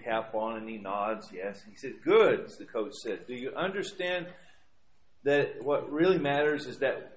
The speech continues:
it's not whether we win, but if we win, we win as a team, and if we lose, we lose as a team?"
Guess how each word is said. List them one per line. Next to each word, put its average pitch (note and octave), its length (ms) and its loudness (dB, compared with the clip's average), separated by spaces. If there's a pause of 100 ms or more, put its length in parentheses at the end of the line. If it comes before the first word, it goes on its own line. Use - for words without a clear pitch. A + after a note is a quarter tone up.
(160)
it's - 180 -16
not D3 280 2
whether D3+ 200 2
we B2+ 140 -4
win, A2+ 1040 -4 (100)
but A#2+ 140 -4
if B2+ 160 -2
we B2 100 -8
win, D#3 360 -2
we C3 100 -4
win C#3+ 240 -2
as C3+ 140 -6
a A#2 60 -6
team, D3+ 500 -6
and B2 80 -2
if A2 160 -8
we G#2 100 -8
lose, D3+ 420 2
we B2+ 80 -4
lose D#3+ 320 4
as A2+ 120 0
a F2 80 -8
team?" G#2 420 -10